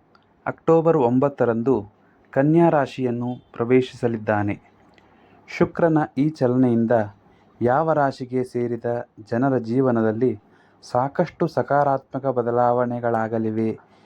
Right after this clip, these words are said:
ಎನ್ನುವ ಬಗ್ಗೆ ಈ ವಿಡಿಯೋದಲ್ಲಿ ಸಂಪೂರ್ಣವಾಗಿ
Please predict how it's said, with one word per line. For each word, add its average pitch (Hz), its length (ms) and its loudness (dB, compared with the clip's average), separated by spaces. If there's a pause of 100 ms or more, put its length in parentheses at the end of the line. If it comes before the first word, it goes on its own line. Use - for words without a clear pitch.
(240)
ಎನ್ನುವ 127 380 6
ಬಗ್ಗೆ 117 440 -2 (520)
ಈ 151 180 6
ವಿಡಿಯೋದಲ್ಲಿ 131 840 4 (300)
ಸಂಪೂರ್ಣವಾಗಿ 139 1160 0